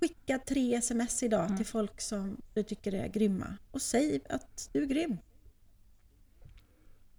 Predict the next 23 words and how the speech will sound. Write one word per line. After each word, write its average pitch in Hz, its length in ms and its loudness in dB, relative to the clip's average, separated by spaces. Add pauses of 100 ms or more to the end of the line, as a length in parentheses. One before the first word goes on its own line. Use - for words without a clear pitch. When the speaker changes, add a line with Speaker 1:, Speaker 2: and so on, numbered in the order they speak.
(100)
Speaker 2:
Mm, 175 300 4 (160)
för - 140 -2
det 175 120 2
kanske 196 580 2 (260)
förändrar 165 520 -2
hela 147 480 2
deras 151 220 -2
Speaker 1:
Exakt. 185 280 2
Speaker 2:
dag. - 60 -12 (240)
Speaker 1:
Och 247 100 4
det 277 280 4
är 240 80 2
ju 254 300 0 (640)
så - 420 -2
lätt 214 300 0
och 240 100 -4
det 233 80 0
tar 226 160 -2
ju 220 180 0 (240)
inte 233 260 0
ens 180 200 -2
femton 190 420 -6
sekunder. - 460 -8